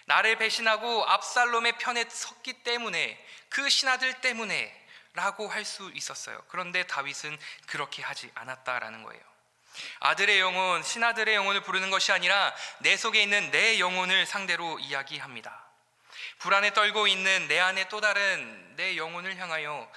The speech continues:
상심하여 눈물 흘리고 있는 나를 향하여서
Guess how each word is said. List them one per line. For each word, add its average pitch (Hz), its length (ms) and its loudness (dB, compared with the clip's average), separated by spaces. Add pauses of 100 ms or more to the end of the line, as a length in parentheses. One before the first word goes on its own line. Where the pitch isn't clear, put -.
(200)
상심하여 220 760 0
눈물 220 380 -2
흘리고 233 400 0
있는 196 320 -4
나를 180 340 0
향하여서 180 720 -4